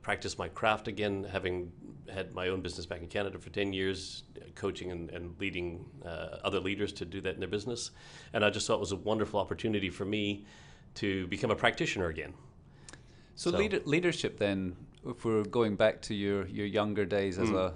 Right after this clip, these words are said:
Speaker 2: as a kid running around Canada, w-, when was the first,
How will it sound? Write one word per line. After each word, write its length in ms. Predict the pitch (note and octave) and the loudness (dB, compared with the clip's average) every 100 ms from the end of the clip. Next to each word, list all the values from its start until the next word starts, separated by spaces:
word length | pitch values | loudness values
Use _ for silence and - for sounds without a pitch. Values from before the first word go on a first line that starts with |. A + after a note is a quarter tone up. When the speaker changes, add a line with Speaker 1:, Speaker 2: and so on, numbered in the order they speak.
| - - | -6 -8
Speaker 2:
as 140 | F#2+ | -2
a 240 | G2 F#2+ - - - - | 0 0 -4 -16 -18 -4
kid 320 | A#2 F#2 E2+ - | -2 -2 -6 -4
running 280 | A2+ G#2 G2 | 0 2 2
around 260 | G2+ G2 | 2 0
Canada, 300 | - A#2 B2 | -2 -2 0
w-, 180 | G#2 B2 | 0 2
when 180 | D#3+ G3 | 4 4
was 100 | G#3+ | 2
the 80 | D#3+ | -4
first, 520 | - C#3+ B2+ - - | -2 0 0 -4 -12